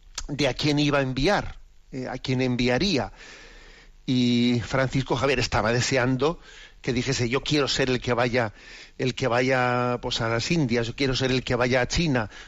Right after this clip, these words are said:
yo quiero ser el que llegue a Japón". Era, su alma estaba deseando que se lo dijesen a él, pero claro, no quería que naciese de él, quería que se lo, quería ser hijo de obediencia, no quería que esa, esa decisión naciese de su ego, de su voluntad,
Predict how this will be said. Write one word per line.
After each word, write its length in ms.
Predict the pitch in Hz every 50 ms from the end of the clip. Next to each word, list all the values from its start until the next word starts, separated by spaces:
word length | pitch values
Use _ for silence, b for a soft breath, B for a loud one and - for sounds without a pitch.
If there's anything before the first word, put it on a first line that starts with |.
| B B
yo 120 | 139 127
quiero 180 | - 139 123 127
ser 140 | - 135 131
el 100 | 131 117
que 140 | - 131
llegue 240 | 113 123 131 117 135
a 40 | 127
Japón". 440 | - 87 120 117 - 185 180 147 131
Era, 260 | 123 123 127 117 110 B B B
su 240 | B - - 127 127
alma 200 | 139 143 139 139
estaba 320 | 139 - - 147 135 139 127
deseando 520 | 135 127 - - 135 135 135 139 156 156
que 80 | - 139
se 140 | - - 120
lo 80 | 123
dijesen 500 | 113 123 123 - 147 147 147 156 139 135
a 120 | 135 147 165
él, 180 | 185 196 175 B B B B B B B B
pero 200 | - 131 131 -
claro, 200 | - 165 151 143
no 160 | 143 156 156
quería 320 | - 160 156 170 165 160
que 100 | - 156
naciese 480 | 151 156 147 127 - 160 156 - 165 165
de 80 | 175 214
él, 140 | 190 156
quería 260 | - - 120 123 139 131
que 120 | - 139
se 120 | - -
lo, 140 | 139 139 135 - B B B B
quería 260 | - 131 120 131 147
ser 220 | 143 - 151 139 143
hijo 200 | 135 - 135 143
de 100 | 127 143
obediencia, 760 | 127 143 143 135 196 202 180 156 - - - 113 101 - B B B B B B B B
no 240 | 127 127 139 139
quería 300 | - 147 135 131 139 139
que 120 | 131 - 117
esa, 420 | - - 139 131 131 131 127 - B B B B B
esa 200 | - 117 - 135
decisión 680 | 131 139 131 - 139 131 - - 139 139 135 135 135 135
naciese 500 | 135 123 - 131 135 139 127 - 139 127
de 100 | 135 123
su 300 | - - 135 135 - -
ego, 420 | 190 196 190 160 127 131 120 117
de 100 | 107 120
su 160 | 113 - 123 120
voluntad, 520 | 120 120 120 120 113 110 - 196 196